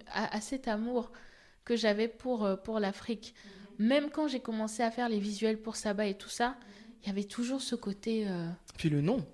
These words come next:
Speaker 1: Afrique.
Speaker 2: Saba.
Speaker 1: Et puis le nom, effectivement.
Speaker 2: <laughs> Saba.
Speaker 1: Donc, euh, au final
Speaker 2: Ouais, effectivement, il y avait toujours finalement ce lien, euh, mais
Speaker 1: Oui.
Speaker 2: même là, j'ai l'impression que tu l'as, tu l'as conservé.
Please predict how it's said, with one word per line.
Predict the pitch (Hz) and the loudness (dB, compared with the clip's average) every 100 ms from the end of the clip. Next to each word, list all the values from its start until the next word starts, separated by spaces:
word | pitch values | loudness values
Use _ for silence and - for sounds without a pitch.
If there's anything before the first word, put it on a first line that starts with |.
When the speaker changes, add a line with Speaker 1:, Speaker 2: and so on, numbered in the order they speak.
| - | -6
Speaker 1:
Afrique. | 196 - - 233 - - - | -6 -6 -6 -6 -8 -18 -8
Speaker 2:
Saba. | - 220 156 | 4 4 8
Speaker 1:
Et | 285 | 8
puis | |
le | 247 | 8
nom, | 254 285 | 8 6
effectivement. | 247 330 466 554 320 247 240 262 | 8 10 10 10 8 8 8 8
Speaker 2:
<laughs> | - | 8
Saba. | - 185 196 311 311 | 12 12 12 12 12
Speaker 1:
Donc, | - | 10
euh, | 269 311 370 | 4 6 4
au | |
final | - - 370 440 440 453 440 - - 320 247 | 4 4 6 10 10 10 8 6 0 -2 6
Speaker 2:
Ouais, | 247 | 6
effectivement, | 277 175 220 262 | 6 4 4 6
il | |
y | |
avait | 175 | 6
toujours | 160 214 262 | 6 4 4
finalement | - 196 240 | 2 2 2
ce | 202 | 2
lien, | 180 185 233 240 233 | 2 4 4 4 4
euh, | 180 165 - | 2 0 -2
mais | 160 | 4
Speaker 1:
Oui. | 156 156 | 6 6
Speaker 2:
même | 160 | 6
là, | 208 254 | 6 6
j'ai | 175 | 4
l'impression | 143 143 160 - 202 | 2 0 -2 0 2
que | 190 | 0
tu | - | -2
l'as, | 151 139 139 | -4 -4 -6
tu | 139 - | -8 -6
l'as | 143 | -4
conservé. | 147 143 151 185 240 | -4 -2 0 0 0